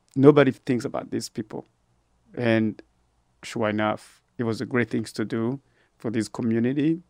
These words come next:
Um, it was do also, I knew, uh, Didas, that's his name, that I grew up with. We were friends, but watch him struggle,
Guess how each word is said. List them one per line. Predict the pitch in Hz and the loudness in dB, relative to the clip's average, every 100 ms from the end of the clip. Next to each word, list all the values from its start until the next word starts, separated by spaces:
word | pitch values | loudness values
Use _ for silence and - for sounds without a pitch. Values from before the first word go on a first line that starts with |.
| _ _ _ _ _ _ _ - _ _ | _ _ _ _ _ _ _ -20 _ _
Um, | 131 139 143 135 131 - _ _ _ _ _ _ _ 110 _ _ | 0 0 -2 -6 -8 -14 _ _ _ _ _ _ _ -20 _ _
it | 151 | 6
was | 160 165 147 | 8 8 6
do | 135 185 | 4 6
also, | 170 156 147 131 120 - - - _ 131 | 6 6 4 4 4 -4 -20 -20 _ 6
I | |
knew, | 135 139 156 156 156 156 - _ _ _ _ _ _ | 8 10 10 10 8 4 -2 _ _ _ _ _ _
uh, | 123 113 113 113 113 120 - _ _ _ - | 4 6 6 2 -2 -6 -16 _ _ _ 0
Didas, | 139 123 143 135 | 2 8 8 8
that's | - 123 120 | 2 0 0
his | 110 | 0
name, | 120 113 110 113 - | 0 0 -2 -6 -2
that | 123 113 | 2 2
I | |
grew | 110 127 123 | 4 6 8
up | 123 120 | 6 4
with. | 131 120 107 104 - - | -2 2 2 0 -12 -10
We | 120 | 2
were | 123 | 2
friends, | 107 - 117 107 113 120 104 - - - - _ _ _ _ | 2 0 2 2 0 -2 -4 -10 -16 -20 -20 _ _ _ _
but | - 110 - _ _ _ _ _ _ | 6 6 4 _ _ _ _ _ _
watch | 143 143 143 - | 6 6 6 2
him | 123 | 0
struggle, | 110 - 120 110 110 107 | -2 0 2 2 0 -2